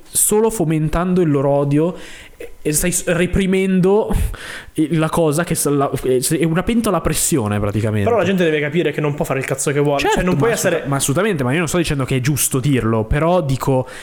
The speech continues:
Speaker 1: quando il governo ti proibisce di fare qualcosa, di dire qualcosa, m-, m-, quasi mai funziona questa, la soluzione,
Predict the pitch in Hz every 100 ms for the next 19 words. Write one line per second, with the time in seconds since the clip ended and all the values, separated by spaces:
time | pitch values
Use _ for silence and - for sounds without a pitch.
0 | - - 151 160 147 147 160 143 - 117
1 | 120 143 - 127 113 131 135 127 117 143
2 | 120 110 120 110 117 113 107 98 104 104
3 | - - - - - 113 120 135 131 135
4 | 131 147 143 135 190 180 165 147 - 110
5 | - 98 95 101 - 101 95 95 - 101
6 | - 110 92 90